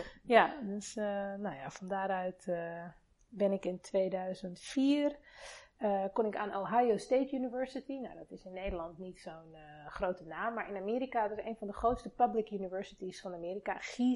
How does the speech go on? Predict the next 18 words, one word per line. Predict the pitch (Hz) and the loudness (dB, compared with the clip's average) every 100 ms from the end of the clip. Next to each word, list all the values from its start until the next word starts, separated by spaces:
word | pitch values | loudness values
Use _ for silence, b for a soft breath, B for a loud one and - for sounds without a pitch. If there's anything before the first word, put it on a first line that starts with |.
| - - - | 2 -4 -2
Gigantische | 180 233 233 180 - 180 170 - 175 156 _ _ | 6 8 8 2 -6 -10 -8 -8 -8 -8 _ _
universitaire | 233 202 185 180 - 185 170 | -10 -8 -8 -10 -4 -4 -4
fabriek, | - 175 202 254 - - B B B B B | -6 0 0 0 -4 -14 B B B B B
eh, | - 196 185 | -8 -6 -4
midden | 185 214 208 | 0 0 0
in | 214 | -2
het | 196 | -2
Midwesten, | 196 180 190 233 - 277 285 - - | -2 0 0 0 -4 -8 -8 -18 -10
in | 202 | -8
Ohio, | 185 202 226 240 226 226 | -8 -6 -8 -8 -10 -12
Columbus, | - 202 202 196 | -8 -6 -6 -10
Ohio. | 220 190 214 233 233 247 B B B | -14 -12 -10 -10 -10 -12 B B B
Daar | - 247 285 | 8 8 8
kon | 277 247 | 4 2
ik | 240 240 - - _ _ | 0 -2 -16 -18 _ _
een | 208 190 180 - _ _ _ _ _ _ - _ | -6 -4 -10 -14 _ _ _ _ _ _ -20 _
plek | 269 285 | 0 2
krijgen | 262 240 240 - 240 247 | 4 6 4 0 -4 -4